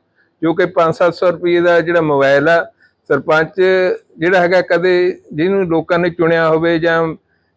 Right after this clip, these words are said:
ਜਿਹੜਾ ਹੈਗਾ ਬ-, ਜ਼ਿੰਮੇਵਾਰ ਬੰਦੇ ਹੋਣ, ਉਹ ਕਦੇ ਵੀ ਜਿਹੜਾ ਹੈਗਾ ਕਿਸੇ ਦੇ ਨਾਲ ਅਜਿਹਾ ਕੰਮ ਨਹੀਂ ਕਰਦੇ। ਪਰ ਸਰਕਾਰ ਨੇ ਜਿਹੜਾ ਨਜਾਇਜ਼ ਮਾਈਨਿੰਗ ਦੀਆਂ ਗੱਲਾਂ ਕਰਦੇ ਆ, ਉਹਨੂੰ ਰੋਕਣ ਦੇ ਲਈ ਸੁਖਵਿੰਦਰ ਸਿੰਘ ਜੀ ਉੱਥੇ ਗਏ ਸੀ।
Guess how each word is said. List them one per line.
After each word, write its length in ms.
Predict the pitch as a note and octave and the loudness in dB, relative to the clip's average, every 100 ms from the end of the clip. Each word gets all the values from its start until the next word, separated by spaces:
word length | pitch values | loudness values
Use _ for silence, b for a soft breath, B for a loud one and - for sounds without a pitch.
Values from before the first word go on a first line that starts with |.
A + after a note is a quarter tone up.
| - | -6
ਜਿਹੜਾ 200 | C#3+ E3+ | 0 2
ਹੈਗਾ 240 | E3+ E3+ | 2 2
ਬ-, 320 | E3+ E3+ E3 E3+ - - | 2 2 2 -2 -8 -8
ਜ਼ਿੰਮੇਵਾਰ 460 | D3 D#3+ F3 F#3 F3 | -4 0 2 2 2
ਬੰਦੇ 300 | E3+ E3 E3+ | 0 0 0
ਹੋਣ, 280 | E3 E3+ - _ _ _ _ - | 0 -2 -4 _ _ _ _ -2
ਉਹ 180 | F#3 G3 | 0 2
ਕਦੇ 300 | G3+ G3 G#3+ | 2 2 2
ਵੀ 140 | G#3+ | 2
ਜਿਹੜਾ 220 | G3+ G#3 G#3+ | 0 2 2
ਹੈਗਾ 180 | G3+ | 0
ਕਿਸੇ 320 | G#3 F#3+ F#3+ F#3 | 0 0 0 0
ਦੇ 120 | F#3+ | 2
ਨਾਲ 240 | F#3+ F#3 | 0 0
ਅਜਿਹਾ 320 | E3+ E3+ F3+ F3+ - _ | 0 2 2 0 -6 _
ਕੰਮ 220 | F#3 E3 F3+ | -2 0 0
ਨਹੀਂ 120 | G#3+ | 0
ਕਰਦੇ। 480 | F#3+ D#3 E3 F#3 - _ _ _ _ | 0 0 0 -2 -4 _ _ _ _
ਪਰ 160 | F#3 F#3 | 0 0
ਸਰਕਾਰ 600 | F#3 E3 E3+ D#3+ E3+ F3 | 2 0 2 2 2 2
ਨੇ 140 | F#3+ | -2
ਜਿਹੜਾ 240 | F#3 G3+ G3 | 0 0 0
ਨਜਾਇਜ਼ 640 | F3+ D#3+ D#3+ E3+ F3+ E3+ | 0 2 2 2 0 -4
ਮਾਈਨਿੰਗ 460 | E3 D#3 E3 F3 F3 F3 D#3+ _ _ _ _ _ | -2 0 0 0 0 0 -2 _ _ _ _ _
ਦੀਆਂ 240 | D#3 F#3+ F#3 | -2 0 2
ਗੱਲਾਂ 360 | E3 D#3+ F3 | 2 2 2
ਕਰਦੇ 420 | F3 F3 E3+ F#3+ F#3+ | 2 0 2 2 4
ਆ, 100 | F#3 | 2
ਉਹਨੂੰ 360 | F#3+ A3 A3+ | 2 0 2
ਰੋਕਣ 320 | G#3+ G3+ G3 | 2 2 -2
ਦੇ 120 | F#3 F#3 | 0 0
ਲਈ 180 | F#3+ | 0
ਸੁਖਵਿੰਦਰ 480 | F3+ F#3 E3+ E3 F3 | 0 -2 -2 -2 -2
ਸਿੰਘ 200 | F#3 F#3 | -2 -2
ਜੀ 80 | F#3 | -2
ਉੱਥੇ 220 | F3 - | -2 -4
ਗਏ 240 | D3+ D3+ C#3+ | 0 0 0
ਸੀ। 300 | F#3+ F#3 | -2 -6